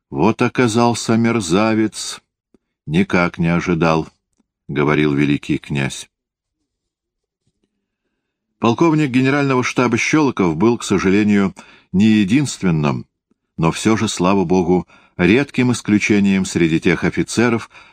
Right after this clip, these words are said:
которые пошли или принуждены были пойти в Красную армию. В общей же массе таких офицеров мне пришлось наблюдать интересную эволюцию настроений в связи с победами или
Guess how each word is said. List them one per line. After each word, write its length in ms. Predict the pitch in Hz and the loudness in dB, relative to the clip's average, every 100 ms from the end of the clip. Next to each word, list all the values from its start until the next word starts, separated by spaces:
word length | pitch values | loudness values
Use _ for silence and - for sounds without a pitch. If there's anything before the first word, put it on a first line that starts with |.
| _ | _
которые 400 | - - 92 87 | -2 2 2 2
пошли 540 | 95 87 - 104 113 | 0 -2 0 2 2
или 240 | - 95 87 | 2 0 0
принуждены 760 | - 85 85 - 85 80 113 | 0 0 0 0 0 2 2
были 200 | 107 101 | 2 -2
пойти 560 | - 92 90 - 87 82 _ _ | 0 -2 -2 -2 -2 -2 _ _
в 100 | - | -8
Красную 540 | 90 76 - 82 73 | -4 -2 -4 -4 -2
армию. 360 | 69 62 62 - _ _ _ _ _ _ _ _ - | -2 -4 -10 -14 _ _ _ _ _ _ _ _ -6
В 100 | 82 | -2
общей 360 | 139 - 120 | -2 0 0
же 160 | 110 101 | 0 0
массе 480 | 107 160 - - 95 | 0 0 -4 -6 -4
таких 400 | 92 82 87 - | -4 -2 -4 -4
офицеров 680 | 76 78 - 80 65 - _ - - - _ | -6 -8 -4 -2 -2 -6 _ -20 -20 -20 _
мне 240 | 78 120 | 0 0
пришлось 480 | 156 131 - 127 135 | 2 -2 0 0 2
наблюдать 600 | 117 90 85 90 123 - - - | 0 2 2 2 0 -4 -14 -8
интересную 760 | - - 92 123 151 139 135 131 | -2 0 2 2 0 0 2 2
эволюцию 840 | 110 101 98 98 143 - - 127 120 | 2 2 4 2 0 -2 0 2 2
настроений 800 | 110 - 110 110 110 87 71 65 | -2 -4 -2 0 2 0 -2 -6
в 80 | |
связи 440 | - 80 76 80 85 | -6 -2 -2 0 -2
с 120 | - | -2
победами 680 | - 76 82 120 117 117 113 - - | -2 0 0 0 0 -2 -4 -12 -6
или 320 | 87 95 95 | 0 2 2